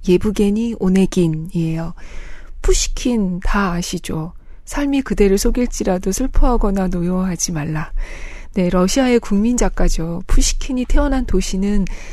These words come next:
나중에 그의 이름을 따서 푸시킨 시가 될 정도로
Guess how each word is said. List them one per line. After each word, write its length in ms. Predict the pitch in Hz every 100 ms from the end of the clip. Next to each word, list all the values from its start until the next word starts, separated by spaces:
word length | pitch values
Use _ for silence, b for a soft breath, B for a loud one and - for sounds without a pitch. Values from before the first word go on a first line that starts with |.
| B
나중에 460 | - 165 170 214 214
그의 380 | 202 226 226 185
이름을 320 | 175 185 185
따서 280 | - - - -
푸시킨 520 | 214 214 - - 262
시가 460 | - 311 302 269
될 180 | 254 185
정도로 640 | - 190 185 175 175 -